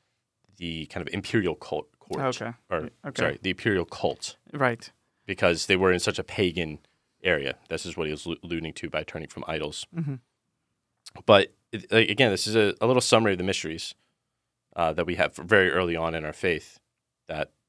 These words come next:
Speaker 1: Christ was raised from the dead, there will be a second coming, and then at that second coming, there will be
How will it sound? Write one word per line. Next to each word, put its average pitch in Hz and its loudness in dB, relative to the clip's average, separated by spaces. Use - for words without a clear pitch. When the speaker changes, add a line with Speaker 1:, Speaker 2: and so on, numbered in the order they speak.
Speaker 1:
Christ - 0
was 90 -8
raised 92 4
from 95 -6
the 85 -2
dead, 95 4
there 98 -2
will 87 2
be 87 0
a - 0
second - -2
coming, 80 -4
and 90 -4
then 82 0
at 85 0
that 78 -4
second 82 -4
coming, 78 -8
there 78 -10
will 80 -8
be 73 -6